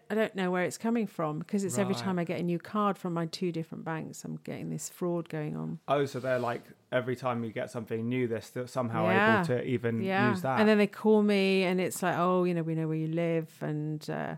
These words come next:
Speaker 2: Oh,
Speaker 1: we're,
Speaker 2: Jesus.
Speaker 1: "Yeah, there's all that, but we know where you live. Well, we are calling from blah, blah bank," and,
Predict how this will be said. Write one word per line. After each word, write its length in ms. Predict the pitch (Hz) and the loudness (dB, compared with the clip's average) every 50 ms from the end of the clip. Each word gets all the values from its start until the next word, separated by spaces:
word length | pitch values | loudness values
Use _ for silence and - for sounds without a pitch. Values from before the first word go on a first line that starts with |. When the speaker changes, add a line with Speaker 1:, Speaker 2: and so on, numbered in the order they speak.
| _ - - | _ -14 -14
Speaker 2:
Oh, 180 | 123 120 117 104 - - - | -12 -12 -12 -12 -10 -6 -2
Speaker 1:
we're, 160 | 175 170 165 | 0 0 2
Speaker 2:
Jesus. 80 | 170 185 | 4 4
Speaker 1:
"Yeah, 300 | 190 190 180 180 180 170 | 6 8 8 8 8 6
there's 180 | 165 160 - 180 | 4 2 0 2
all 140 | 170 170 | 0 2
that, 280 | 165 175 170 160 - - | 2 2 2 0 0 0
but 100 | 170 165 | -2 0
we 100 | 170 170 | 0 2
know 100 | 170 156 | 0 0
where 120 | 151 151 147 | 0 0 -2
you 100 | 147 151 | -2 -2
live. 320 | 180 233 269 277 262 208 | 0 2 2 2 2 2
Well, 240 | 170 160 185 208 196 | 2 2 2 2 2
we 120 | 165 147 | 0 0
are 140 | 156 190 233 | 0 0 -2
calling 380 | 233 - - 165 147 156 151 151 | -4 -4 -4 -4 -4 -4 -6 -8
from 300 | - - 160 156 151 147 | -6 -6 -4 -4 -4 -2
blah, 180 | 151 156 147 | -2 -2 -2
blah 140 | 151 151 151 | -2 -2 -4
bank," 460 | 151 156 151 151 151 156 151 - - - | -4 -4 -6 -4 -4 -6 -8 -10 -10 -8
and, 280 | 156 151 156 160 - | -6 -6 -6 -8 -8